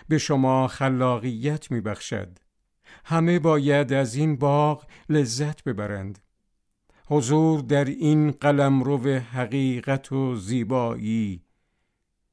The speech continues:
الهام بخش شما برای نوشتن یک شعر، نگارش یک داستان،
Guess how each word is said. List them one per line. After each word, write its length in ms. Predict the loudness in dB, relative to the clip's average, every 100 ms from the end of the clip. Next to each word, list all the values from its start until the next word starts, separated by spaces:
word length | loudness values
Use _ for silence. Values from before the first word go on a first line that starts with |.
| _ _ -6
الهام 480 | -4 0 2 2 2
بخش 320 | -2 -4 -6
شما 600 | -6 -2 0 0 0 -2 -8 -16 -2
برای 880 | 0 2 2 2 0 0 0 0
نوشتن 640 | 0 0 0 -2 -4 -2 0
یک 520 | 0 0 0 -2 -2
شعر، 760 | -10 -4 -2 0 -2 -6 -10 -12 -18 _ _ _ _ _ _ _ _ _ _ _ _ _ -2
نگارش 600 | 0 4 2 2 -2 -2
یک 460 | -2 0 -2 -4 -4
داستان، 920 | 0 0 0 -6 -6 -4 -2 -4 -6